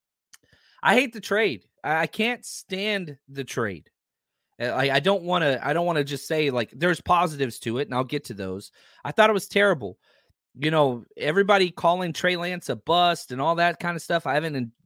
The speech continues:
really participated in a lot of those conversations because my whole thing was,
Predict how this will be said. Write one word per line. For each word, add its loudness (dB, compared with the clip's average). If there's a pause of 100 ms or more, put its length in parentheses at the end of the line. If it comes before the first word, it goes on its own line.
(180)
really 0
participated -4
in -2
a -4
lot 0
of 2
those -2
conversations -6 (280)
because -2
my 2
whole 2
thing -2
was, 2